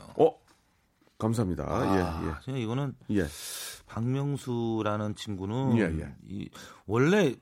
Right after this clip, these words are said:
Speaker 2: 그러니까 저, 제가 아는 박명수는
Speaker 1: 네.
Speaker 2: 진짜 오래됐거든요. 이 박명수 씨가 옛날에 그 코미디언이라는
Speaker 1: 맞아요,
Speaker 2: 그 할
Speaker 1: 맞아요.
Speaker 2: 때부터
Speaker 1: 예.
Speaker 2: 저는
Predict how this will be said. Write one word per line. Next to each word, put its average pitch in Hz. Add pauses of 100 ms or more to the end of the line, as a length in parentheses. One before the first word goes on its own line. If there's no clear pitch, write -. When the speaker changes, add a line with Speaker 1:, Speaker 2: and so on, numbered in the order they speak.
(200)
Speaker 2:
그러니까 156
저, 123
제가 175
아는 180
박명수는 117
Speaker 1:
네. 92 (800)
Speaker 2:
진짜 185
오래됐거든요. 107 (120)
이 - (100)
박명수 151
씨가 143
옛날에 113
그 98
코미디언이라는 143
Speaker 1:
맞아요, 131
Speaker 2:
그 107
할 104
Speaker 1:
맞아요. 92
Speaker 2:
때부터 135
Speaker 1:
예. 87 (180)
Speaker 2:
저는 147